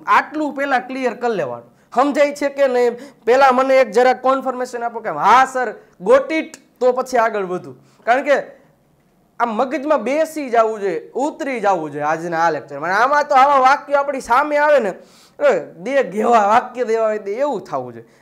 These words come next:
રેડી? હવે હું એક જરીક ઘૂંટડો પાણી પી લઉં, ત્યાં સુધીમાં મને આમાં છે ને, અ, કોમેન્ટમાં સમજાય છે કે નહીં એ મને જરાક કહેજો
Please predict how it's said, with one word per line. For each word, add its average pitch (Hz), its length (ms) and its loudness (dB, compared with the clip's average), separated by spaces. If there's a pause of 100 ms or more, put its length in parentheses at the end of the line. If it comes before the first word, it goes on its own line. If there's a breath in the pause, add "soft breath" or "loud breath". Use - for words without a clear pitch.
રેડી? 254 200 0
હવે 254 440 -2
હું 269 80 2
એક 262 120 4
જરીક 214 260 -2
ઘૂંટડો 262 280 2
પાણી 262 280 4
પી 285 120 -8
લઉં, 262 200 0
ત્યાં 247 280 0
સુધીમાં 269 460 -6
મને 220 220 -2
આમાં 269 260 0
છે 285 60 -2
ને, 269 160 -2 (420 loud breath)
અ, 190 140 4
કોમેન્ટમાં 240 720 0
સમજાય 262 460 2
છે 277 120 2
કે 277 120 -8
નહીં 254 140 0
એ - 20 0
મને 240 200 -4
જરાક 202 300 -2
કહેજો 156 260 -6